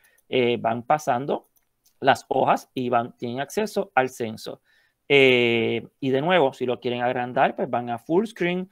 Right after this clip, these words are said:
Si lo quieren bajar, vienen aquí a las opciones, lo bajan en P D F,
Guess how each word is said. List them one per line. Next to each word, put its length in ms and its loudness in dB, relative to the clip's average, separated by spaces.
Si 140 -4
lo 140 0
quieren 260 -6
bajar, 440 -2
vienen 280 -8
aquí 160 -8
a 40 0
las 100 -2
opciones, 640 -4
lo 140 -8
bajan 260 -4
en 100 -12
P 140 -8
D 260 -4
F, 300 -8